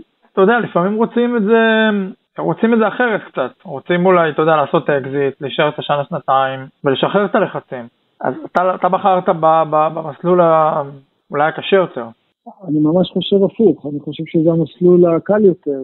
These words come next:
Speaker 2: אה, הייתי כבר בפנסיה, אם תקרא לזה, מחברות אחרות, כי אני לא עובד במוביט כדי להתפרנס. אה, הדוגמה היותר טובה זה אמנון, שעשה עוד הרבה יותר כסף וימשיך לעבוד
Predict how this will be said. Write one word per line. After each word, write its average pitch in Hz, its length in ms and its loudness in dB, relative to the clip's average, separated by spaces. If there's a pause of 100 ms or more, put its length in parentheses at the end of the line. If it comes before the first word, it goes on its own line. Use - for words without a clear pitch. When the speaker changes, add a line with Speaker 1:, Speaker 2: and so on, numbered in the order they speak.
Speaker 2:
אה, 139 220 -8 (480)
הייתי 190 300 0
כבר 185 300 -2 (100)
בפנסיה, 165 600 0
אם 147 100 -4
תקרא 156 300 -2
לזה, 147 720 2 (460)
מחברות 151 600 0
אחרות, 170 460 2 (120)
כי 151 140 -4
אני 147 400 0
לא 170 480 4
עובד 151 420 2
במוביט 156 440 0
כדי 151 260 4
להתפרנס. 143 600 2 (280)
אה, 135 300 0 (460)
הדוגמה 156 320 2
היותר 165 220 2
טובה 165 280 2
זה 151 180 0
אמנון, 165 280 -4
שעשה 135 580 0
עוד 139 500 2
הרבה 135 200 0
יותר 143 240 2
כסף 143 460 0
וימשיך 139 480 0
לעבוד 143 380 2